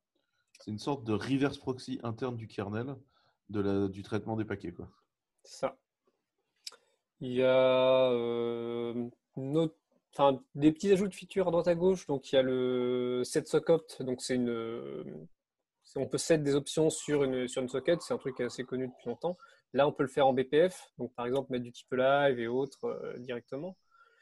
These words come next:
Speaker 2: Donc, en fait, programmer, euh, son réseau côté B P F, euh, ça devient un environnement qui est de plus en plus pratique. Euh, il y a pas mal, il y a pas mal de choses rigolotes à faire de ce côté-là.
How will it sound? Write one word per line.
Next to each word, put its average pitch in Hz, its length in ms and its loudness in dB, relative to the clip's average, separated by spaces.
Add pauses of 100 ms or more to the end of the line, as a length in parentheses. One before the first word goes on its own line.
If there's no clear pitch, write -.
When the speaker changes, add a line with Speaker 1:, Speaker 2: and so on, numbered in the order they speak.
(200)
Speaker 2:
Donc, - 80 -4
en 160 80 4
fait, 190 180 6 (260)
programmer, 185 760 6
euh, 135 460 0
son 156 220 -2
réseau 165 520 2 (100)
côté - 240 -4
B 139 140 -4
P 175 300 0
F, - 160 -8
euh, 127 400 -2
ça 139 160 -8
devient 139 220 -4
un 175 200 4
environnement 151 600 0
qui 151 80 -6
est - 20 -6
de - 140 -14
plus 143 280 -8
en 151 100 0
plus - 220 -8
pratique. - 560 -4 (1080)
Euh, 113 540 -6
il 120 40 -2
y - 20 -2
a 117 40 -6
pas 139 140 -4
mal, 143 140 -2
il 170 40 -8
y - 40 -6
a - 20 -20
pas 160 100 -2
mal 165 140 2
de 156 40 -6
choses 156 180 -4
rigolotes 135 320 0
à 123 40 -6
faire 127 140 -6
de 120 60 -6
ce - 80 -16
côté-là. - 260 -14